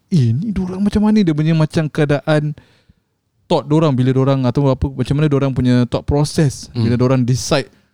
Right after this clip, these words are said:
Speaker 1: "Eh, aku nak kena keluar daripada negeri ni,
Speaker 2: Mm-mm.
Speaker 1: aku naik wing ni pun insya-Allah sampai tu next."
Speaker 2: Mereka sanggup tinggalkan apa,
Speaker 1: Negara.
Speaker 2: negara dan diorang risk their life, eh.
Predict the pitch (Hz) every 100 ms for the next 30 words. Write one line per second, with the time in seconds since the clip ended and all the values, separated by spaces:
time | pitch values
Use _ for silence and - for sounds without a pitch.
0 | _ _ _ 123 113 139 117 131 127 131
1 | 135 143 131 131 127 131 143 160 175 156
2 | - 120 117 107 131 127 127 113 123 143
3 | 143 143 156 127 - 123 127 127 - 113
4 | - _ 131 113 117 113 110 - _ -
5 | 117 147 139 131 151 - 123 131 123 120
6 | 117 113 113 107 104 107 98 - _ -
7 | - 104 95 117 113 120 113 107 101 95
8 | 131 - _ 113 104 101 107 110 107 101
9 | 101 131 - 120 110 110 113 85 151